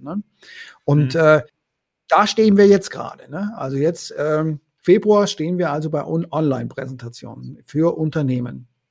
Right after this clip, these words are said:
Speaker 2: Verrückt. Wie siehst du zweitausendeinundzwanzig?
Speaker 1: Ja, die Zukunft ist leer. <laughs> Die dürfen wir alle
Speaker 2: <laughs>
Speaker 1: miterfinden, ja. Das heißt, die, du kennst ja den Satz, die bes-, äh, beste Möglichkeit, die Zukunft vorauszusagen, ist, sie mitzugestalten.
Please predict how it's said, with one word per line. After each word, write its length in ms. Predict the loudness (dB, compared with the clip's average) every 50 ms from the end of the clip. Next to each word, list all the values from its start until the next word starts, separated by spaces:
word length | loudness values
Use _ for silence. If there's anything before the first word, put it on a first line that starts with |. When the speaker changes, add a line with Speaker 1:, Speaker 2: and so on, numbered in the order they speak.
| _ _ _ _ _ _ _ _
Speaker 2:
Verrückt. 440 | _ -14 -12 -12 -12 -14 -14 -18 _ _ _ _ _
Wie 100 | -10 -8
siehst 240 | -6 -6 -8 -6 -6
du 120 | -6 -6
zweitausendeinundzwanzig? 1300 | -8 -8 -10 -6 -2 2 2 2 2 0 -2 -2 -2 -4 -6 -8 -10 -10 -10 -10 -8 -8 -8 -10 -12 -16 _ _ _ _ _ _ _ _ _ _ _ _ _ _ _ _ _ _ _ _ _ _ _ _ _ _ _ _ _ _ _ _ _ _
Speaker 1:
Ja, 120 | 0 2 2
die 100 | 2 2
Zukunft 380 | 2 2 4 4 4 4 2
ist 120 | 0 0 2
leer. 360 | 2 4 4 4 4 2 2 0 0 2
<laughs> 640 | 2 4 4 2 0 -2 -4 -2 0 0 0 2 0
Die 80 | 2
dürfen 300 | 4 4 4 6 6 4
wir 100 | 4 6
alle 200 | 6 4 4 6
Speaker 2:
<laughs> 0 |
Speaker 1:
miterfinden, 800 | 4 4 2 2 0 -4 -4 -4 _ _ -20 -20 _ _ -8 -2
ja. 220 | 0 0 0 0 -2 -6 -12 -18 -18 -20 -12 -10
Das 140 | -8 -4 -2
heißt, 260 | 0 0 -2 -2 -2
die, 260 | -4 -4 -2 -2 -4
du 300 | -4 -6 -8 -12 -12 -12
kennst 220 | -4 -2 -2 0 0
ja 80 | 0
den 140 | 0 0 -2
Satz, 340 | -2 -2 -2 -2 -4 -6 -10
die 100 | -10 -6
bes-, 240 | -4 -4 -4 -4 -6
äh, 380 | -8 -10 -8 -8 -8 -10 -10 -12
beste 320 | -10 -10 -10 -8 -6 -4
Möglichkeit, 420 | -4 -4 -4 -6 -6 -6 -6 -6 -6
die 60 | -4
Zukunft 340 | -2 -2 -2 -2 -4 -4 -4
vorauszusagen, 720 | -4 -2 0 0 0 0 -2 -4 -2 0 0 0 -2 -2
ist, 240 | -6 -10 -10 -8 -6
sie 140 | -4 -2 0
mitzugestalten. 960 | 0 -2 -2 -4 -4 -2 -2 -2 -2 -2 0 0 0 0 0 -2 -2 -2